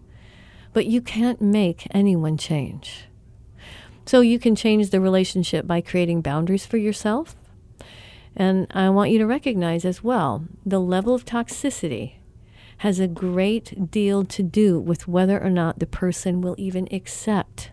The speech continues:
a boundary. So you need to recognize that, wow, this person busts through my boundaries all the time. So it doesn't mean I'm gonna stop having a boundary.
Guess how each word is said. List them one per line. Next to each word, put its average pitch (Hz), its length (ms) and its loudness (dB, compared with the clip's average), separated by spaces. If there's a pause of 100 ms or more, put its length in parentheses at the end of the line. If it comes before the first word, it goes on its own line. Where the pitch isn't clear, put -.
(160)
a 180 80 0
boundary. 147 540 -4 (1200)
So - 120 2
you 220 200 6
need 269 240 4
to 240 100 2
recognize 175 920 -2 (440)
that, 190 140 0
wow, 185 500 -2
this 233 300 -2
person 180 540 -4
busts 202 320 -6
through 214 220 -4
my 175 120 -2
boundaries 170 420 -4
all 160 120 -6
the 156 80 -8
time. 196 460 -8 (720)
So 262 160 0
it 214 100 2
doesn't 277 280 2
mean 240 120 4
I'm 208 100 2
gonna 185 140 0
stop 185 300 -2
having 165 240 0
a 147 40 -4
boundary. 147 600 -2